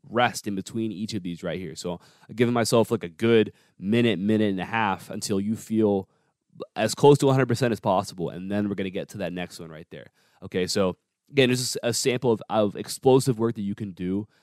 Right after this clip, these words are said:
that will lead to you becoming better at jumping and sprinting, which are two major parts of being an explosive basketball player. Once we finish those, we're gonna get into our strength part, so into our lifts. So first thing we've got is three sets of six to eight reps on, I have barbell back squat here.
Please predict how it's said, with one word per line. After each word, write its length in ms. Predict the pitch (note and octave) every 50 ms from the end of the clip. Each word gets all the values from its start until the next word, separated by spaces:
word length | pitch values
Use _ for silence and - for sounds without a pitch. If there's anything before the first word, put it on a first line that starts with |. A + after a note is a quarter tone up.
| _ _ _
that 260 | G#2 A2 G2+ F#2+ F2
will 120 | G2+ G#2 G#2
lead 220 | G2+ G#2+ G#2+ G2+
to 160 | - - -
you 280 | G2+ G2+ G#2 G#2 A2 A2 _ _ _ _ _ _
becoming 340 | G#2+ G2+ - A2+ G#2 G2+
better 300 | F#2 G2+ G2 G2 G2 G2+
at 180 | G2 - - _
jumping 400 | - A2 G#2 G#2+ - A#2 G#2+ G#2+
and 200 | G2+ G2 F#2+ F#2 _ _ _ _ _ _
sprinting, 420 | - - - - D3+ D3+ - F#2 -
which 160 | F2+ F2+ -
are 60 | G2
two 220 | - - - A#2 A2
major 440 | A2 G#2+ G#2+ A2+ A#2+ A2+ G#2 A2
parts 320 | - - - A#2+ A2+ G2+ -
of 200 | G2+ F#2 - _
being 200 | - A2+ A2 G#2+
an 80 | G#2
explosive 420 | G2 F#2 - - G#2+ G#2 - - F#2+
basketball 300 | G2 G#2 G#2 F2+ G2+ F2+
player. 240 | - F2+ E2+ - - _ _ _ _ _
Once 220 | - C3+ D3 C#3+ -
we 80 | E3
finish 320 | - - C#3+ C3+ B2+ A2 -
those, 400 | - C#3+ D3 C#3 B2+ A#2 G#2+ - - - _ _
we're 100 | - B2
gonna 80 | B2+ B2+
get 100 | A#2+ B2
into 180 | B2+ B2 B2 A2+
our 80 | G#2
strength 340 | G2 - - B2+ C#3 D3 C#3
part, 240 | - A2 G2+ G2+ -
so 80 | A2
into 160 | A2 A2 A2+ A2+
our 100 | G2+ G2
lifts. 420 | G2+ A#2+ B2+ A#2+ G#2+ - - - - _ _ _
So 240 | - - C3 A#2 G#2+
first 280 | - - D3+ D3 D#3
thing 80 | - B2
we've 100 | G2+ A2+
got 180 | - A2 A2 A2
is 140 | G#2+ -
three 220 | - - B2 C3+ C3+
sets 260 | - - C3 A#2+ -
of 80 | A2+ -
six 200 | - C3+ B2+ -
to 140 | - - -
eight 240 | G#2+ A2+ A2 G#2+ -
reps 400 | - G#2 A#2 B2 B2 A2+ - -
on, 400 | - G2 G#2 G2+ G2 F#2+ F2+ F2 - _ _ _ _ _ _ -
I 120 | A#2+ C3
have 320 | C#3 C#3+ B2 A2 G2+ -
barbell 300 | - B2 B2+ C3 C3 B2
back 240 | A#2 A2 G#2 A2+ -
squat 180 | - C#3+ C3 C3+
here. 260 | D3+ D3 D#3 D#3+ E3+